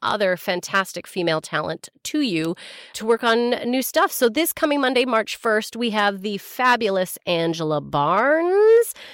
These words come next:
from such T V shows as Mock the Week, Eight Out of Ten. She's on all the comedy shows. And then we also have the fabulous and wonderful Rachel Fairburn, who is part of an amazing podcast called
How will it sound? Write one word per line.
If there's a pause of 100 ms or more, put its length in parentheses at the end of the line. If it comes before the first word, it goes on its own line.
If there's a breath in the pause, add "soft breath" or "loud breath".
(200 loud breath)
from
such (100)
T
V
shows
as (160)
Mock
the
Week, (200)
Eight
Out
of
Ten. (520 soft breath)
She's
on
all
the
comedy
shows. (220)
And
then
we
also
have
the
fabulous
and
wonderful
Rachel
Fairburn,
who
is
part
of
an
amazing
podcast
called